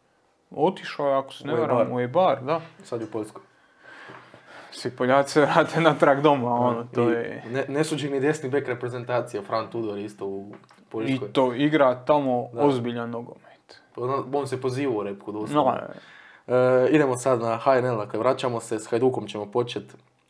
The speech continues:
Speaker 2: Znači, pitao sam za Toplaka, dobio pravo otkaz, a onda se to isto pitanje može i za Valdasa i za Karolana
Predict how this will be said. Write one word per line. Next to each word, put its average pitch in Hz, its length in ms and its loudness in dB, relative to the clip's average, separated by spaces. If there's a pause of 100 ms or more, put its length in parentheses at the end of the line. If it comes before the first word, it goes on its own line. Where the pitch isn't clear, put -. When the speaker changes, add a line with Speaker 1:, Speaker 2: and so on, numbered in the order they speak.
(120)
Speaker 2:
Znači, 120 300 -6
pitao 160 220 4
sam 131 160 -2
za 127 100 -2
Toplaka, 127 460 0
dobio 117 200 -4
pravo 117 320 -4
otkaz, 104 380 -8
a - 40 -14
onda 123 220 -8
se - 120 -16
to 135 60 -2
isto 127 220 -6
pitanje 123 300 -6
može 117 260 -4
i - 20 -2
za 110 120 -6
Valdasa 117 460 -4
i 113 60 -4
za 110 120 -6
Karolana 104 480 -8